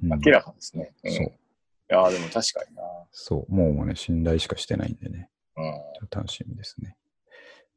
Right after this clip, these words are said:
Speaker 2: 逆にでもそうなると、あれですね。
Speaker 1: はい。
Speaker 2: 今度は、やっぱし、逆にし-、筋トレしてないっていうのは、
Speaker 1: うん。
Speaker 2: 信頼されない証になるっていう、こう、
Speaker 1: まあ、ちょっとね、ポイントが。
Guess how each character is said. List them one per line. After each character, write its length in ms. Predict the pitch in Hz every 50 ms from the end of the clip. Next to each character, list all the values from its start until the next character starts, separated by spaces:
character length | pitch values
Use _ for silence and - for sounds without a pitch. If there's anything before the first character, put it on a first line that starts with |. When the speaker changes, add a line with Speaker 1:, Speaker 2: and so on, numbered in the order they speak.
| _ -
Speaker 2:
逆 100 | 175 175
に 60 | 180
で 80 | 185
も 160 | 139 107 95 92
そ 340 | - - 143 147 160 170
う 20 | 170
な 100 | 170 160
る 160 | 120 95 - - -
と、 220 | - 87 80 - - - _ _ - _ _ - - -
あ 60 | 90
れ 80 | 101 107
で 40 | 107
す 160 | - - -
ね。 220 | 78 73 67 - - _ _ - -
Speaker 1:
は 120 | 92 78
い。 140 | 76 - - _ _ - - _ _ - _ _ - -
Speaker 2:
今 180 | 160 151 113
度 140 | 92 80 78
は、 180 | 76 - - - _ _ _ _ _ _ -
や 60 | 82
っ 40 | - - -
ぱ 60 | -
し、 180 | - - - - _ _ _ _ _
逆 220 | - 95 95 135 139
に 140 | 135 135
し-、 160 | - - - - -
筋 240 | - 170 175 180 165
ト 140 | - 180 180
レ 80 | 175
し 120 | 160 - -
て 140 | - 170 160
な 160 | 170 175 160
い 60 | 104
っ 60 | - -
て 100 | - 90
い 40 |
う 20 | 85
の 200 | 80 76 76 76
は、 140 | 73 71 - - - - -
Speaker 1:
う 40 | 90
ん。 340 | 87 76 69 65 65 64 65
Speaker 2:
信 280 | - - 101 110 117 123
頼 180 | 127 127 123
さ 180 | - - 113 110
れ 100 | 123 123
な 140 | 120 120 117
い 40 |
証 360 | 110 110 - 113 104 - - 104
に 40 |
な 120 | 107 107 90
る 120 | 78 -
っ 40 | -
て 100 | - -
い 20 |
う、 40 | - _ -
こ 160 | - 71 69 - _ _ - _ _ _ -
う、 20 |
Speaker 1:
ま 360 | 101 110 117 123 123 127 131 127
あ、 40 |
ち 140 | 123 - -
ょ 60 | 160
っ 20 | 170 - - - - _ _ _ _ _ _
と 160 | - 143 131
ね、 160 | 127 123 117
ポ 160 | 110 - 113
イ 80 | 113 117
ン 140 | 120 117 113
ト 180 | - 123 120
が。 160 | 113 117 113